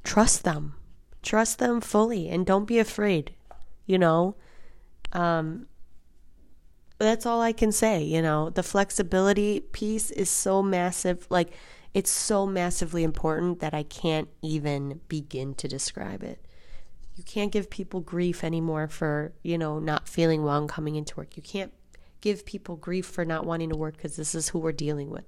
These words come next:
So whether we like it or not is irrelevant. And the, the sooner you rise to the occasion and have a good attitude about who you're dealing with, they're gonna feel that.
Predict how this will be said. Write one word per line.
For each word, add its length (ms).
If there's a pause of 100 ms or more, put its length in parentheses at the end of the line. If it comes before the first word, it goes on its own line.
(340)
So 140
whether 200
we 140
like 300
it 60
or 80
not 420 (280)
is 160
irrelevant. 760 (380)
And 160
the, 120 (280)
the 120
sooner 520
you 440
rise 520
to 120
the 120
occasion 540
and 100
have 200
a 40
good 240
attitude 520
about 340
who 100
you're 140
dealing 320
with, 200 (400)
they're 120
gonna 160
feel 340
that. 220